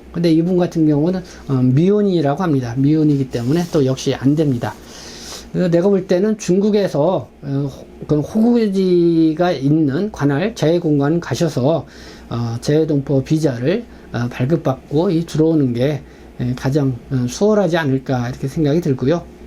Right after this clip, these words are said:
어, 또 이제 이렇게 과거에 비자를 발급받았던 그런 경력이 있다고 하니까 그 당시에 이제 여권상에,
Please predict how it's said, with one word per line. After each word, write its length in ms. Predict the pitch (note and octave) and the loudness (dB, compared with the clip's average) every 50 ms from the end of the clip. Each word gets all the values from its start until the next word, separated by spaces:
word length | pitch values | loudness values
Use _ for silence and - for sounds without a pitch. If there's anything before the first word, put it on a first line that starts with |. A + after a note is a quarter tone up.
| - - - - - - - - - - - | -20 -20 -20 -20 -20 -20 -20 -20 -16 -8 -4
어, 220 | C#3+ C#3+ C#3+ C#3+ C#3 - | -2 0 0 0 -2 0
또 380 | - A#3+ A#3+ A#3+ A#3 A3 G#3+ | 0 2 2 4 2 2 2
이제 120 | F#3+ F3 G3 | 2 2 2
이렇게 460 | G3 G3 F3+ F3+ - E3+ F3 G#3 G#3+ - - - | 2 2 0 0 0 2 2 2 0 -4 -12 -10
과거에 560 | - D3 E3 E3+ E3+ F3 D#3 D3+ F3 G#3 A3 - - - | -4 -2 -2 0 2 2 2 2 0 -2 -4 -8 -14 -8
비자를 340 | - F3 E3+ E3+ F3+ E3+ E3+ | -4 -2 0 0 2 0 0
발급받았던 920 | C3+ - C#3+ D3 F3 F3 D#3+ D#3 D3+ - C#3+ C3 - - D#3+ D3+ C3+ B2 | -2 -2 -2 -2 -2 -2 -2 -2 -2 -2 -4 -4 -2 -2 0 0 0 -2
그런 180 | B2+ D3 D3 C#3+ | -2 -2 -2 -2
경력이 360 | C#3+ - C#3+ D#3 F3 F3 E3 C#3 | 0 2 2 2 4 2 2 0
있다고 280 | C3 - D3 C3+ C3+ | 0 0 -2 0 0
하니까 500 | D3 F#3 D#3+ B2+ B2 - A#2+ B2+ E3+ G#3+ - - - - - - - - | 0 0 0 0 0 -2 -2 -2 -2 -4 -6 -10 -18 -20 -20 -20 -10 -4
그 60 | - | 0
당시에 400 | D#3+ D#3+ E3 D#3+ D#3 - F3 E3 | 0 2 2 2 0 0 0 0
이제 160 | D3+ D3+ C3+ | 2 2 2
여권상에, 800 | C3 D3 D3 D3 - G#3 F#3+ E3+ F3 D#3 D3 C#3 D3+ G3 A3+ | 2 0 0 0 0 0 0 0 0 0 0 0 0 -2 -4